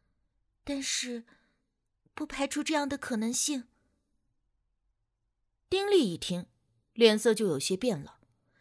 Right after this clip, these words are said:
显得慌张不自在，问我该怎么办。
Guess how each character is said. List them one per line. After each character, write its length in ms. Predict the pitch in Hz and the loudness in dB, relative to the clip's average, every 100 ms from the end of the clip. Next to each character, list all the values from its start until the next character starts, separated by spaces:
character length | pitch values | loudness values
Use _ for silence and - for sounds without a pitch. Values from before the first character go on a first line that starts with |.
| _ - | _ -6
显 280 | - 240 208 | 4 4 4
得 100 | 233 | 4
慌 240 | 285 285 | 4 4
张 160 | 294 269 | 2 0
不 140 | 202 | -2
自 200 | 226 226 | -2 -4
在， 280 | - - - _ _ _ - | -6 -8 -12 _ _ _ -6
问 240 | 254 226 | -2 0
我 280 | 175 143 - - | 2 0 0 -2
该 140 | 294 | 0
怎 160 | 220 139 | 0 -4
么 100 | 139 | -2
办。 280 | 202 160 | -4 -4